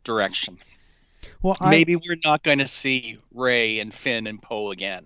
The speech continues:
Speaker 2: I would hope not.
Speaker 1: Because they didn't make you care enough about them.
Speaker 2: No. And, you know, before, before the movie came out, and I will, I will restate that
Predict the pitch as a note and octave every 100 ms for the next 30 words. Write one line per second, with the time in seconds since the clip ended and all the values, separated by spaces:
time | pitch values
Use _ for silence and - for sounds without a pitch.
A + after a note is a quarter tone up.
0 | - C#3 D#3+ C#3+ C#3+ A2 E2+ D#2+ F2 -
1 | - - - - - - - - _ _
2 | _ _ _ _ _ - - - - -
3 | - D#3+ - E3+ E3+ D#3 F#3 F3 E3+ E3+
4 | - D3+ - F3+ G3 C3 G2+ G2+ F#2+ E2+
5 | - - - C#3+ F#3 A2 D#2 - _ _
6 | - - - D#3 D#3+ D#3 C3+ - - E3
7 | D#3 E3+ D#3+ D#3 C#3 - _ - _ _
8 | D3+ - D#3+ - G3+ F#3 C#3 C3 - F#3
9 | E3+ D#3+ D3+ - C#3+ C3 B2 A#2 A#2 A#2+
10 | - - A2 A2+ A2+ A#2+ - B2 A2+ A2+
11 | - G#2+